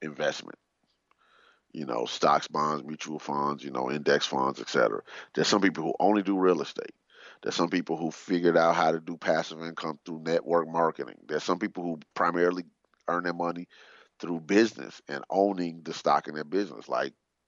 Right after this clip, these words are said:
the man who owns Amazon. The fact that he's the owner and he's the majority stockholder means he gets the wealth. So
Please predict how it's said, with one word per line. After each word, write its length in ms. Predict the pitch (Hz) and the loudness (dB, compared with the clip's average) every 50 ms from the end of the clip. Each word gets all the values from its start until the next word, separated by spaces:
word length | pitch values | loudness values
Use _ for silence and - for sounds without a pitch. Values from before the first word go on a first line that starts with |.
| _ _ _ _ _ _ _ _ _ | _ _ _ _ _ _ _ _ _
the 80 | - 76 | -16 -12
man 260 | 73 80 80 80 80 | -8 -6 -6 -4 -4
who 140 | 85 82 80 | -4 -2 -2
owns 220 | 80 80 78 78 73 | 0 0 0 0 2
Amazon. 560 | 76 98 113 113 98 78 73 64 50 50 50 - - _ _ _ _ _ _ _ _ _ _ _ _ _ _ _ _ _ _ _ _ _ _ _ _ - - _ | 4 4 4 2 0 -2 -6 -8 -12 -14 -16 -18 -20 _ _ _ _ _ _ _ _ _ _ _ _ _ _ _ _ _ _ _ _ _ _ _ _ -20 -20 _
The 60 | - | -8
fact 240 | - - 95 87 85 | 0 2 2 2 2
that 80 | 87 85 | 0 -6
he's 180 | 92 98 87 | -10 -10 -10
the 140 | 78 - - | -8 -8 -4
owner 320 | - 87 101 110 98 80 78 | 0 0 0 0 0 -4 -8
and 80 | 78 | -10
he's 180 | 85 87 90 82 | -10 -10 -10 -10
the 120 | - 78 76 78 76 _ - | -10 -12 -14 -14 -20 _ -16
majority 460 | 80 82 78 76 87 80 78 76 73 | -14 -12 -8 -6 -4 -4 -4 -6 -8
stockholder 1200 | - - - 101 117 104 - _ _ _ _ _ _ - - - - 78 73 69 65 65 76 85 - _ _ _ _ _ _ _ _ _ _ | -2 2 4 4 4 4 2 _ _ _ _ _ _ -20 -12 -8 -6 -6 -6 -6 -8 -10 -12 -12 -12 _ _ _ _ _ _ _ _ _ _
means 600 | - 78 82 85 82 80 78 78 82 82 - - _ _ _ _ _ _ _ - | -14 -10 -10 -8 -8 -8 -8 -8 -10 -12 -14 -16 _ _ _ _ _ _ _ -14
he 560 | - - 85 82 82 - - - - 110 - _ _ _ | -8 -6 -4 -4 -4 -6 -6 -8 -10 -12 -14 _ _ _
gets 420 | 82 80 82 73 - - - - - _ _ _ _ _ _ _ _ _ _ _ _ _ _ - | -6 -4 -4 -4 -4 -6 -12 -14 -14 _ _ _ _ _ _ _ _ _ _ _ _ _ _ -6
the 100 | - - | -4 0
wealth. 460 | 78 92 117 120 - - - - - _ _ _ _ _ _ _ _ _ _ _ _ _ _ _ _ _ _ _ _ _ _ _ _ _ _ _ _ _ _ _ _ _ _ _ _ _ _ _ _ _ _ _ _ - - - - - _ _ _ | 4 6 6 6 6 2 -2 -12 -20 _ _ _ _ _ _ _ _ _ _ _ _ _ _ _ _ _ _ _ _ _ _ _ _ _ _ _ _ _ _ _ _ _ _ _ _ _ _ _ _ _ _ _ _ -20 -20 -20 -20 -20 _ _ _
So 440 | - - - - 78 76 69 67 - | -10 -2 0 2 2 2 2 -2 -6